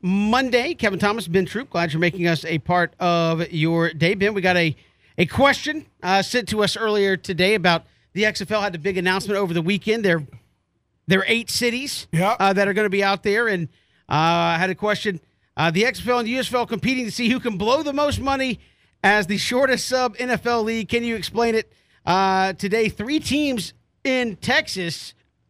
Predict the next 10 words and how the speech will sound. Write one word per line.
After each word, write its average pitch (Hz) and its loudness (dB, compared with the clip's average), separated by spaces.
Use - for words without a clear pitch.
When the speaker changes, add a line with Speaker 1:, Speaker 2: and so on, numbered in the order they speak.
Speaker 1:
Yes, 233 0
what 208 -4
the 214 -2
X 247 -2
F 214 -4
L 247 0
did. 240 0
Uh, 190 2
there 208 0
was, 202 -2